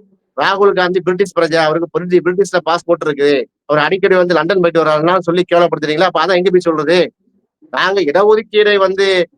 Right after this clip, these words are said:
அஹ், கேன்சல் பண்ணிடுவாருன்னு சொல்லி நளினமான வார்த்தையை போட்டு நாகரிகமான விமர்சனம் பண்ணதுக்கே நீங்க இப்படி சொல்றீங்களா? அவங்க நீங்க பப்புன்னு சொன்னீங்க எங்க தலைவரை, என்னெல்லாம் சொன்னீங்க நீங்க. காங்கிரஸ் வந்து, காங்கிரஸ் கட்சி நக்சலைட்டுகளுக்கும்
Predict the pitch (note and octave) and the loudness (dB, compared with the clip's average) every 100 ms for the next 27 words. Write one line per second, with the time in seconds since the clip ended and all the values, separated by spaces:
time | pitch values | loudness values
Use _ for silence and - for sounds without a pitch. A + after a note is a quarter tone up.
0 | _ F3 E3+ F3+ G3 G3 G3 F#3 F#3 F#3+ | _ -2 0 0 -2 -2 -4 0 2 2
1 | F#3+ G3 G3+ F#3+ F3 F#3+ F#3 F#3+ F#3+ F3 | 2 2 2 2 2 0 0 0 0 0
2 | F3 F#3 F3+ F3+ F3+ F3+ E3 F#3 G3 F#3 | 0 -2 2 0 2 2 0 0 0 0
3 | F3+ F3+ E3+ E3 F3 F3 E3+ D#3+ D#3+ D3 | 0 2 2 0 -2 -2 -2 -2 -4 -2
4 | F#3 A3 - _ _ F3+ F#3 F3 G#3 F3+ | -2 -2 -6 _ _ 0 2 2 0 0
5 | F3+ E3+ D#3+ G#3 F3+ F3 F3 E3 D#3 D#3 | 0 0 2 0 2 2 2 2 -2 -2
6 | - G3+ F3 E3+ E3 E3 D#3+ E3 D#3 D#3 | 0 -2 0 -2 0 0 2 0 0 0
7 | D#3 D#3+ D#3+ - _ C#3 D3+ F#3 G#3 A#3 | 0 0 -4 -10 _ -2 0 2 2 0
8 | F#3+ F3+ E3 D3+ C#3+ E3+ C#3 - _ _ | 0 0 2 0 0 0 0 -6 _ _
9 | _ _ F3 G3+ G3 F#3+ F3+ E3+ E3 F#3 | _ _ -2 0 0 0 0 0 0 0
10 | D#3+ E3 D#3 F#3 F#3+ F3+ - D#3+ - F3 | 0 0 -2 0 -2 -2 -4 -6 0 0
11 | F#3 D#3 - A3 G#3+ F#3+ F3+ E3+ E3 G3+ | 0 -4 -2 0 0 0 0 0 2 0